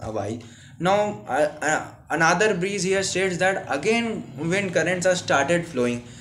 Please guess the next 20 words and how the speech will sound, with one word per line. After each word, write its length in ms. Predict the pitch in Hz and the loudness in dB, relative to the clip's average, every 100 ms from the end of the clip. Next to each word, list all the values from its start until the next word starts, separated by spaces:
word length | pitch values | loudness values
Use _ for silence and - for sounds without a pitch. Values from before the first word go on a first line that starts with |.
| - | -12
So 160 | - - | -8 0
again 340 | 170 190 220 226 | 2 4 2 0
she, 280 | 214 196 | 0 2
mm, 360 | 196 185 175 160 | 2 0 0 2
uh, 340 | 156 147 139 | 4 4 4
tries 320 | 139 151 170 170 | 4 4 4 4
to 120 | 165 | 0
fly, 280 | 151 147 160 | 2 4 4
and 200 | 156 160 | 2 2
then 180 | 151 151 | 2 2
again 380 | 135 160 190 175 | -2 0 0 0
flies 380 | 147 147 151 | 2 4 4
in 100 | 156 | 4
the 100 | 151 | 0
sky 340 | 143 147 135 147 | 0 0 4 4
and 180 | 151 147 | 2 -2
proclaims 420 | 123 131 143 143 | -2 0 -2 0
her 120 | 147 | -2
jurisdiction. 500 | 127 135 127 120 156 | -2 -2 -2 -2 -2
And, 320 | 151 139 117 | -4 -4 -8